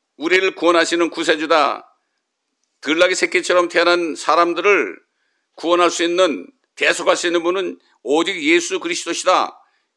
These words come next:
이러한 주장을 하는 것이 바로 십자가를 지는 거 아닙니까? 그런데 이것을 꾀를 내가지고, "에이, 그렇지 않다." 그래가지고 다 인정하니까 지금은 편할지 몰라도 앞으로 어떤 일이 한국에 벌어질지 모르고,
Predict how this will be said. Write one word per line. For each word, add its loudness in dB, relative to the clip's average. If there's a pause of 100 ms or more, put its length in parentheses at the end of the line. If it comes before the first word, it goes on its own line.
(280)
이러한 -2
주장을 2
하는 0
것이 -2
바로 2
십자가를 0
지는 0
거 2
아닙니까? 0 (600)
그런데 2
이것을 0 (380)
꾀를 2
내가지고, 2
"에이, 0
그렇지 -2
않다." 0 (320)
그래가지고 2
다 2
인정하니까 0
지금은 -4
편할지 -2
몰라도 2 (400)
앞으로 -2
어떤 0
일이 0
한국에 0
벌어질지 0
모르고, 2